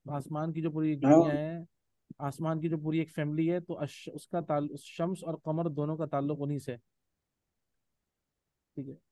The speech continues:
Speaker 1: नंबर, अ, नंबर वन।
Speaker 2: मन फिल फसली।
Speaker 1: हम्म।
Speaker 2: Uh, who is in the class?
Speaker 1: माशाल्लाह, who is in the class? Good। ठीक है ना, ये ten sentences हमने कर लिए। अच्छा, इसके बाद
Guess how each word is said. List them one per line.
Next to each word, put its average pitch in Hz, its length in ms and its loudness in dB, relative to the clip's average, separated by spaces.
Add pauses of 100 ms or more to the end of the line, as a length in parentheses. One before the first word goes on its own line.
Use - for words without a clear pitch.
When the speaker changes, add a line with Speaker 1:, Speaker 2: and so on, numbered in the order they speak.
Speaker 1:
नंबर, 170 280 4
अ, 147 460 0
नंबर 170 240 2
वन। 143 300 2 (1500)
Speaker 2:
मन 185 260 12
फिल 208 460 12 (180)
फसली। 165 480 8 (460)
Speaker 1:
हम्म। 131 240 -10 (340)
Speaker 2:
Uh, 160 460 10
who 220 360 12
is 190 180 8
in 185 100 6
the 180 140 6
class? - 560 8 (120)
Speaker 1:
माशाल्लाह, 127 420 -4
who 143 260 -4
is 131 100 -4
in 123 80 -6
the 117 100 -6
class? 117 180 -10 (240)
Good। 143 200 2 (560)
ठीक 156 100 -4
है 202 60 2
ना, 196 80 0
ये 175 120 2
ten 170 200 0
sentences 156 400 -2
हमने 156 180 0
कर 151 120 -2
लिए। 160 260 -2 (380)
अच्छा, 151 140 -6
इसके 165 260 -2
बाद 156 320 0